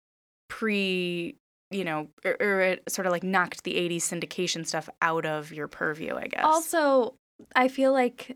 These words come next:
Speaker 2: uh, a lot of people didn't care as much about animation in the eighties.
Speaker 1: Mm-hmm.
Speaker 2: Even, like, Disney had a rough time.
Speaker 1: No,
Speaker 2: Like,
Speaker 1: they
Speaker 2: everything just kinda looked bad.
Speaker 1: Yeah.
Speaker 2: It's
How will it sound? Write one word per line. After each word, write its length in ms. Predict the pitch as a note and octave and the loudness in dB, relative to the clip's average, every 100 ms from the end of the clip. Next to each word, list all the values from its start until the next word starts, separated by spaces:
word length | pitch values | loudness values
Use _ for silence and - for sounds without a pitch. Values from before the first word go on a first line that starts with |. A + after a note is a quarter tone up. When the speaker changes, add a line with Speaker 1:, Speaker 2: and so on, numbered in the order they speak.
| - | -4
Speaker 2:
uh, 320 | G#3 G#3 G3+ G#3+ | 0 2 0 0
a 80 | |
lot 220 | G#3 G#3 G3+ | 0 2 0
of 60 | |
people 220 | G#3 G#3 | -2 -4
didn't 300 | G3+ G3+ G3+ - | -2 -2 -4 -6
care 240 | G3+ F#3+ | -2 0
as 140 | F#3+ G3 | 0 -2
much 460 | G3+ G3 - - - | -2 -4 -4 -6 -4
about 300 | F#3+ F#3+ - | 0 0 0
animation 560 | F#3+ F#3 F#3 F#3 A#3+ | -4 -2 -4 -4 0
in 120 | B3 | 4
the 120 | B3+ - | 4 4
eighties. 460 | B3+ C4+ D4 G#3+ | 2 2 4 4
Speaker 1:
Mm-hmm. 160 | A#3+ B3 | 6 6
Speaker 2:
Even, 220 | A#3 A3+ | 6 4
like, 200 | A3 G3 | 2 2
Disney 400 | A3+ G#3 G#3 G#3 | 0 2 2 2
had 200 | G3+ F#3+ | 4 4
a 80 | F#3+ | 4
rough 200 | F#3+ F#3+ | 4 2
time. 380 | - G3 F#3+ F3+ | 0 2 2 2
Speaker 1:
No, 100 | C#4 | 4
Speaker 2:
Like, 200 | B3 A3 | 4 6
Speaker 1:
they 80 | - | 4
Speaker 2:
everything 500 | A3+ C4 - D#4+ C#4+ | 4 2 2 2 2
just 120 | B3 | 2
kinda 220 | - C4 | 4 4
looked 400 | G3 F#3+ G3+ - | 4 0 -2 -2
bad. 460 | A3+ A3+ A#3 A#3 A#3 | 4 6 8 6 4
Speaker 1:
Yeah. 200 | B3 D4 - - | 4 2 -2 -12
Speaker 2:
It's 200 | - | -16